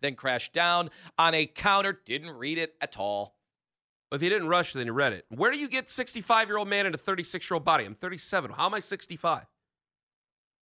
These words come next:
Speaker 1: Oh, I can't go into great detail about the mindset of somebody who's tweeting us, who's
Speaker 2: I'm,
Speaker 1: upset with
Speaker 2: I co-,
Speaker 1: your
Speaker 2: I come
Speaker 1: breakdown.
Speaker 2: off old?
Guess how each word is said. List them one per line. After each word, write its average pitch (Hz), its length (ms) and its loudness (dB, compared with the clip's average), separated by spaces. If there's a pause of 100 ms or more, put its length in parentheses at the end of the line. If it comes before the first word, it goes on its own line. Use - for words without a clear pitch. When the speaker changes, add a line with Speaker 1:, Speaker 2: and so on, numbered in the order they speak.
(520)
Speaker 1:
Oh, 165 60 2
I 143 200 4
can't 110 340 -4 (920)
go 131 160 2
into 107 120 -4
great 123 260 0
detail 127 420 -2
about 113 460 -2
the 113 100 -8
mindset 131 580 0
of 92 220 -10 (560)
somebody 131 380 -2
who's 104 200 -8
tweeting 160 380 -4
us, 87 200 -6
who's 185 160 4
Speaker 2:
I'm, 143 80 4
Speaker 1:
upset - 480 2
with 123 200 -6
Speaker 2:
I 170 120 4
co-, 151 80 2
Speaker 1:
your 156 160 4
Speaker 2:
I 156 100 6
come 170 80 -6
Speaker 1:
breakdown. 180 320 6
Speaker 2:
off 208 80 0
old? 190 380 0